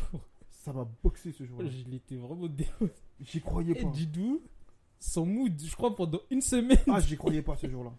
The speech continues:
Speaker 2: Ah, pendant une semaine, il était que sur ça.
Speaker 1: Oh, dépité.
Speaker 2: En mode, wesh,
Speaker 1: Oh,
Speaker 2: c'est
Speaker 1: et,
Speaker 2: pas possible.
Speaker 1: et T-, T V A compris, hein. Ce qui veut dire que là, là, on avait, je dis, mais attends, mais je dis, mais il est où l'argent ? Et je sais que Jude, c'est pas un voleur.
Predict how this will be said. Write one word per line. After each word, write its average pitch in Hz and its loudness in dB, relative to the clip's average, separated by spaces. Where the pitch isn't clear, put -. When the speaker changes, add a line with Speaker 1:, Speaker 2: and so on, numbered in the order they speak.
Speaker 2:
Ah, 208 -6
pendant 165 -4
une 240 -4
semaine, 208 -6
il 170 -4
était 160 -4
que 247 -4
sur 214 -2
ça. 180 -4
Speaker 1:
Oh, 170 -2
dépité. 196 -6
Speaker 2:
En 156 -4
mode, 160 -4
wesh, - -12
Speaker 1:
Oh, 196 2
Speaker 2:
c'est 190 -2
Speaker 1:
et, - 0
Speaker 2:
pas 185 2
possible. 131 -4
Speaker 1:
et 165 -2
T-, 220 -2
T 233 0
V 202 0
A 233 0
compris, 302 0
hein. 269 -6
Ce - -20
qui 208 -6
veut 196 -2
dire 233 -6
que - -6
là, 294 -2
là, 311 -6
on 208 -6
avait, 170 -4
je 139 -20
dis, 156 -20
mais 147 -16
attends, 139 -16
mais 123 -18
je 117 -20
dis, 135 -18
mais 131 -12
il 143 -6
est - -2
où 190 -4
l'argent ? 143 -6
Et 120 -4
je - -12
sais 277 -8
que 233 -6
Jude, 202 -2
c'est 220 -4
pas 220 -2
un 202 0
voleur. 214 -2